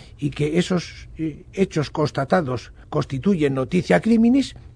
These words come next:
pues nosotros estábamos en la obligación,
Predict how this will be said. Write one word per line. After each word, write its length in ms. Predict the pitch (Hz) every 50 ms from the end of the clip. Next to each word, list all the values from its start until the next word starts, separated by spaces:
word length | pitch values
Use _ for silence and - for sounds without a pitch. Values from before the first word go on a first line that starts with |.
| -
pues 180 | - 123 123 113
nosotros 560 | 117 123 - - 180 170 - 185 190 185 - -
estábamos 720 | 143 131 - - 165 165 165 156 135 120 127 127 117 - -
en 120 | - 135 131
la 80 | 123
obligación, 600 | 127 139 160 185 165 160 147 - 160 165 175 170